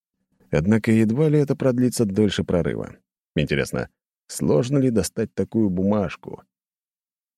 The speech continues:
Около распределителя мы заметили фигуру звездочета, который стоял у пропускной и наблюдал за новоприбывшими.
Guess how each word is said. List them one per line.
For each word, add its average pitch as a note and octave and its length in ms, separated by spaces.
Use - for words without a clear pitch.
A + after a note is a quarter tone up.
Около D#2+ 400
распределителя F2+ 760
мы F2+ 160
заметили E2+ 480
фигуру E2 400
звездочета, D#2 960
который D#2+ 320
стоял D#2 400
у D2 60
пропускной D#2 680
и F#2 80
наблюдал F2 460
за D#2+ 160
новоприбывшими. D#2+ 920